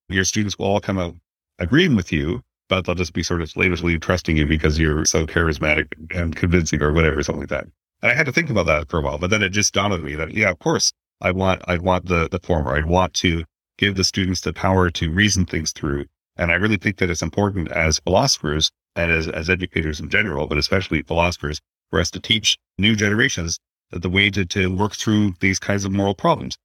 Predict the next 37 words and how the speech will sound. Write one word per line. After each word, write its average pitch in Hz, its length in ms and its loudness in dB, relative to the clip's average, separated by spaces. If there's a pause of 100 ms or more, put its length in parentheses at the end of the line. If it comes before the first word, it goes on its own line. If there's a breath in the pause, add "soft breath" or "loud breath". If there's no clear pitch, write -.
(160)
and 98 480 0
to, - 220 -6
and 95 260 -4
to, 110 140 -8
to - 180 -4
hope 101 220 -2
that 90 100 -2
they 101 140 2
will 101 120 0
continue 98 460 0
to 87 80 -4
teach - 320 -4
to 98 160 0
the 95 80 0
next 123 200 0
generation, 76 420 0
whether 82 220 0
they're 80 200 -2
professional 82 480 -2
philosophers 76 520 0
or 73 100 -2
not. 71 240 -4 (340)
You 110 100 0
know, 92 60 4
I 95 40 4
think, 113 220 -2
think 117 160 0
of 104 120 -2
really 101 160 2
old 98 160 0
people 92 240 -4
today, 80 420 -2 (280)
when 90 120 -2
they 117 120 2
went 87 180 -4
to 90 80 -2
university, 67 680 -4